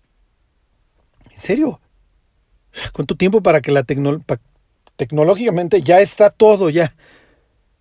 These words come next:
Ya nomás para que se implante, para que lo quieran implantar. Pero vamos a pensar en gentes que nacieron hace sesenta, setenta años. Un proyecto de máximo ochenta años. ¿A qué le tiras?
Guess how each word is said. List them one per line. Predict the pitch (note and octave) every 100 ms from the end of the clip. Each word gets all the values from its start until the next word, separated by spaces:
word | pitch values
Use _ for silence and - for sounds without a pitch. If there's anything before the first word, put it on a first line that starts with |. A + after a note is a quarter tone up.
| _ _ _ _ _ _ _
Ya | D#3+
nomás | E3 E3
para | F3+
que | C#3+
se | C#3+ C#3+
implante, | B2+ E3 F#3+ C#3+
para | B2+
que | B2+
lo | B2
quieran | E3 E3 D#3+
implantar. | C#3 C#3 C3 - E3 _ _ _ _ _ _ _ _ _ _ _ _ _ _ _ _ _ _ _ _ _ _ _ _ _ _ _ _ _ _ _ _ _ _ _
Pero | - C#4
vamos | F4 D4
a |
pensar | C4 A#3+ B3+ B3+
en |
gentes | B3 A#3+
que | - G3
nacieron | E3 G3 G3+
hace | G3 -
sesenta, | - C#3 - D#3+ C#3+ B2
setenta | C3+ C#3 D3 C3
años. | A#2 - _ _ _ _ _ _ _ _ _
Un | _
proyecto | B3 A#3 - G#3+
de | F#3
máximo | D#3+ D#3 - E3 C#3+
ochenta | B2 - C#3+ C3 B2+
años. | A#2+ G2 - _ -
¿A | C3+
qué | A3
le | A#3
tiras? | - F3 C#3+ A#2+ - _